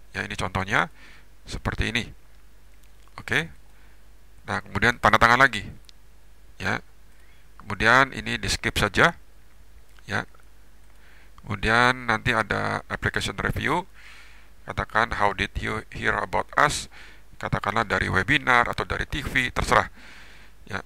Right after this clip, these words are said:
nah, ini adalah reviewnya. Kalau ada yang kesalahan, Anda bisa edit, klik di tombol edit ini.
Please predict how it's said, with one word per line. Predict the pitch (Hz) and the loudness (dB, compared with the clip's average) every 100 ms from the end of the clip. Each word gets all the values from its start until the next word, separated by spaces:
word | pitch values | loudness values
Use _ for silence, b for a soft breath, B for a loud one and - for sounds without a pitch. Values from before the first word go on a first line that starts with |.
| - | -8
nah, | 98 | -8
ini | 95 117 | -4 0
adalah | 107 98 104 107 - b b b - - | 0 0 0 -2 -8 b b b -18 -6
reviewnya. | 104 104 113 107 127 165 - - - - - - - - - - - | -2 -2 -2 4 4 4 0 -18 -20 -18 -20 -20 -20 -18 -18 -16 -12
Kalau | - 101 101 | -2 0 0
ada | 98 | 0
yang | 101 | -2
kesalahan, | - 101 98 107 131 - | 0 0 2 2 0 0
Anda | 110 | -2
bisa | - 113 | -2 -2
edit, | - 104 - - - | -2 -4 -4 -14 -6
klik | 107 - - | -6 -6 -12
di | 98 95 | -8 -2
tombol | - 98 98 | 0 2 2
edit | - 113 | 0 -2
ini. | 110 | -6